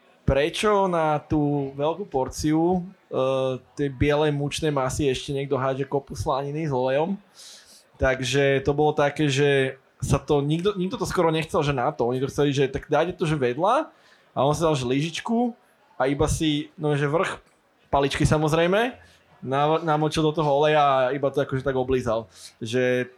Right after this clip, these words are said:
to už tá slanina na tej, na tej, na, na tých haluškách bolo, že,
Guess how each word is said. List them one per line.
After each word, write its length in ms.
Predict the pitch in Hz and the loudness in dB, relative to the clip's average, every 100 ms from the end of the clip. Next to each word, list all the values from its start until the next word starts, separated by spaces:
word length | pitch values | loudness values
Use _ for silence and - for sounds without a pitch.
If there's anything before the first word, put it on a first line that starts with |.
| _ | _
to 80 | 143 | 0
už 160 | 147 - | 2 2
tá 80 | 151 | 0
slanina 560 | - 160 170 165 156 | 0 0 0 0 -2
na 20 | 147 | 0
tej, 340 | 147 143 131 | 0 0 -2
na 80 | 135 | -4
tej, 640 | 131 143 135 131 127 127 | -4 -2 -2 -4 -6 -8
na, 320 | 127 123 127 127 | -8 -8 -6 -6
na 60 | |
tých 160 | 131 127 | -6 -2
haluškách 320 | 131 127 127 | -2 -2 -6
bolo, 240 | 120 123 | -4 -4
že, 80 | 117 | -4